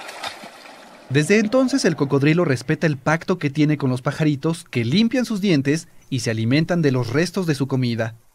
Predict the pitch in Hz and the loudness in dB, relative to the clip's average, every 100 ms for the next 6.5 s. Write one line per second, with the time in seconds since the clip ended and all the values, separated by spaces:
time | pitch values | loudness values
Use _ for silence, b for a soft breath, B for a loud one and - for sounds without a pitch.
0 | _ _ _ _ _ - 214 262 262 208 | _ _ _ _ _ 0 2 4 2 4
1 | 165 160 147 143 120 139 196 - - - | 4 4 4 2 2 -2 -4 -10 -20 -4
2 | 131 143 147 120 127 160 196 160 147 151 | 0 2 2 2 2 2 2 2 2 4
3 | 156 - 120 135 127 131 127 117 107 - | 2 0 -2 -2 -2 -2 -4 -4 -6 -2
4 | 165 139 - - - - - - - - | 0 0 -4 -16 -18 -18 -18 -18 -18 -18
5 | - - - - - - - - 113 117 | -18 -20 -20 -20 -20 -20 -20 -6 -4 0
6 | 120 135 196 208 - | 0 0 -2 -4 -10